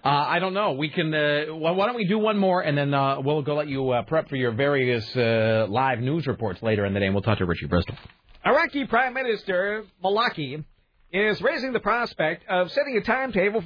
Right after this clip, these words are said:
Speaker 2: for the withdrawal of U S troops as part of negotiations for a new treaty with Washington. Wait a minute, we're gonna let them decide? How is that possible? This is the first time the U S backed Shiite-led government has floated the idea of a timetable for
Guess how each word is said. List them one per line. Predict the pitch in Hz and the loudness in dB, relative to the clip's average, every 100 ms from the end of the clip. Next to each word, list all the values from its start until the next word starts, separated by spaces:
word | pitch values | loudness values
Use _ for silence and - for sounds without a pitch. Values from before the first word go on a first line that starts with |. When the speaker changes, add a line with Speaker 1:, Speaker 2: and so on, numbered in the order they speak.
| - | -6
Speaker 2:
for | 196 | -2
the | 185 | 0
withdrawal | 165 143 202 240 214 | 0 0 -2 0 -2
of | 175 | -4
U | 202 208 | -2 0
S | 185 | 0
troops | - 233 - | -2 -4 -4
as | 185 175 | -2 0
part | - 240 | 0 0
of | 196 | 0
negotiations | 165 208 202 190 202 202 196 | 0 0 2 2 0 -2 -4
for | 180 | -2
a | 180 | -2
new | 214 | -2
treaty | - 220 208 | -2 -2 -2
with | 190 160 | -2 0
Washington. | 180 220 202 151 127 104 - _ _ _ _ _ | 0 0 -2 -4 -2 -4 -6 _ _ _ _ _
Wait | 190 | 0
a | 247 | 2
minute, | 147 185 | 0 -2
we're | 165 | 0
gonna | 185 165 | 0 2
let | 185 | 0
them | 185 220 | 0 -2
decide? | 208 226 226 285 - _ _ - | 0 0 0 -2 -8 _ _ -6
How | 262 | -2
is | 196 | 0
that | 196 | 0
possible? | 214 247 151 120 - _ _ _ | 0 -2 -4 -8 -10 _ _ _
This | 233 277 | -2 0
is | 254 240 | 0 -2
the | 202 | 0
first | 247 254 | 0 2
time | 214 208 | 0 -2
the | 196 | -2
U | 208 | -2
S | 196 | -2
backed | 120 196 214 - _ _ | -2 -2 -2 -4 _ _
Shiite-led | - 302 247 147 151 175 170 | -4 0 2 2 0 -2 -2
government | 170 220 175 135 | 0 0 -2 -2
has | 156 160 - - | -4 -4 -8 0
floated | 226 311 226 | 0 0 0
the | 208 | 0
idea | 190 175 | 2 0
of | 185 | -2
a | 160 | -2
timetable | 202 269 269 160 135 160 180 | -2 -2 -2 0 0 -2 -2
for | 175 151 139 | 0 0 -2